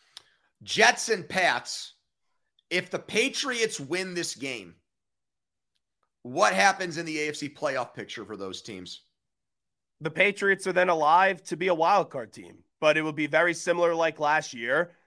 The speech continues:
Speaker 2: where you get into the playoffs and they're not an actual threat to really go deep into the playoffs and probably be one and
Speaker 1: So
Speaker 2: two.
Speaker 1: if the Patriots sweep the Jets, you think they make the playoffs?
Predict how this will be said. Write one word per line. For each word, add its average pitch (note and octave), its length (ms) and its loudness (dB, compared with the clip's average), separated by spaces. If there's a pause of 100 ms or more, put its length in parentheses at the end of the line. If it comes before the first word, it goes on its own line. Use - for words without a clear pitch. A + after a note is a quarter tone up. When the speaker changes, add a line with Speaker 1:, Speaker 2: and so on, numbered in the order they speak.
(200)
Speaker 2:
where C#3 500 0 (380)
you C3 160 -16
get D3 180 0
into E3 200 -6
the D3+ 80 -2
playoffs E3 420 0
and D#3 80 -4
they're D3 80 -2
not D#3 220 2
an D#3 80 -2
actual D#3 400 -2
threat D#3 440 -2
to D3+ 80 -8
really C3+ 280 -6
go C3 400 -2 (400)
deep F#3 200 -4
into D3 200 -4
the C3+ 100 0
playoffs C3+ 420 0
and C3 80 -6
probably C3 300 0
be B2 140 -10
one A2 180 -12
and G2 100 -12
Speaker 1:
So G#3+ 100 2
Speaker 2:
two. G#3+ 40 4
Speaker 1:
if G3+ 80 -4
the - 80 -8
Patriots - 680 0
sweep G#3 280 -6
the E3+ 80 -6
Jets, C#3+ 380 -2
you C#3 80 -8
think C#3+ 200 -12
they C#3+ 100 -6
make C3+ 180 -10
the C3 60 -16
playoffs? C#3 480 -4